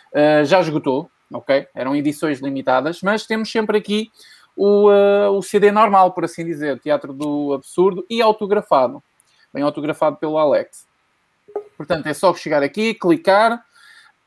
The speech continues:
dar os passos. Já vi que é um processo muito simples. Vocês metem o, a vossa morada, os vossos contactos, fazem o pagamento, tudo direitinho.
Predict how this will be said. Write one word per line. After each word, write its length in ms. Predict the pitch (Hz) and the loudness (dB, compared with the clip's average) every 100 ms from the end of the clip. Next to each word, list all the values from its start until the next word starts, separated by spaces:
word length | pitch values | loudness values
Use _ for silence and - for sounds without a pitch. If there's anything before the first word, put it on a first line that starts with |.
| _ | _
dar 240 | 190 233 220 | -2 2 2
os 140 | 196 | 0
passos. 400 | - 202 196 190 | 0 0 0 0
Já 140 | 190 185 | 2 2
vi 120 | 196 | 0
que 120 | 196 | -4
é 40 | |
um 120 | 185 180 | -4 -4
processo 480 | 170 - 156 - | -6 -4 -6 -6
muito 200 | 170 190 | -8 -10
simples. 360 | - 175 180 160 | -2 -2 -2 -6
Vocês 440 | 156 - 170 151 | -10 -4 -4 -4
metem 460 | 147 160 147 151 143 | -6 -6 -6 -4 -4
o, 200 | 135 127 | -4 -4
a 60 | 127 | -2
vossa 300 | 143 143 131 | -2 -2 -4
morada, 840 | 113 117 156 170 170 151 151 151 - _ _ - | -2 2 4 6 4 0 -4 -6 -8 _ _ -6
os 100 | 143 | 0
vossos 320 | 160 - - | 0 -2 -12
contactos, 1300 | 139 123 143 175 180 170 - 170 175 170 165 - - | -8 0 4 6 4 2 -2 2 2 2 -4 -8 -2
fazem 240 | 160 156 | -2 -2
o 60 | 147 | -2
pagamento, 1120 | 143 120 123 170 185 185 175 - 175 170 160 - | -2 -2 -4 -2 -2 -2 -4 -2 0 0 0 -4
tudo 140 | 190 | -2
direitinho. 580 | 170 147 156 185 190 | 0 -2 -2 -4 -4